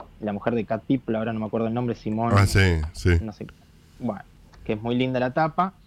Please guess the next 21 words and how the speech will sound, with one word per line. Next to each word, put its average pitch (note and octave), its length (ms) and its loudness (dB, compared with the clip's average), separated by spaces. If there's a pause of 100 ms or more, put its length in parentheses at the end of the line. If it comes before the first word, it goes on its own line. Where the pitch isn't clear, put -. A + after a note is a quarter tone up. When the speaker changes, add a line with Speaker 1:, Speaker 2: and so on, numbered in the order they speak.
(420)
Speaker 1:
Y D3 260 2
Ángel, F3+ 320 0
bueno, C3 160 -2
está C3+ 180 -4
terminando C#3 540 -2
también C#3+ 580 -2
un B2+ 160 -6
libro C3+ 220 2
sobre A#2 240 -4
Vincente B2 580 -4
Minelli, C#3+ 540 0 (160)
que G#2+ 80 -10
está - 120 -12
un A2+ 60 -8
poquito A2+ 320 -4
retrasado, C3+ 800 0 (540)
y G3+ 260 4
un E3 280 -2
libro, F3+ 520 2
eh, A#2+ 380 -4 (180)
que - 100 -14